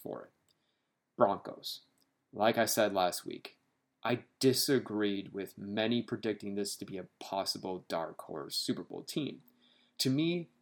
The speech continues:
I saw a new coach, a Q B that is a shell of him, of his old self, with stiff competition. I will admit, I originally were, was on the fence about putting them in, in the playoffs, but now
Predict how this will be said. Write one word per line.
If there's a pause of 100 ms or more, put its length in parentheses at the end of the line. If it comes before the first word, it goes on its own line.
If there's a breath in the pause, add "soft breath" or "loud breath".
(100)
I
saw
a
new
coach, (340)
a
Q
B
that
is
a
shell
of
him,
of
his
old
self, (420)
with
stiff (200)
competition. (760)
I
will
admit, (220)
I
originally (100)
were,
was
on
the
fence
about
putting
them
in,
in
the
playoffs,
but
now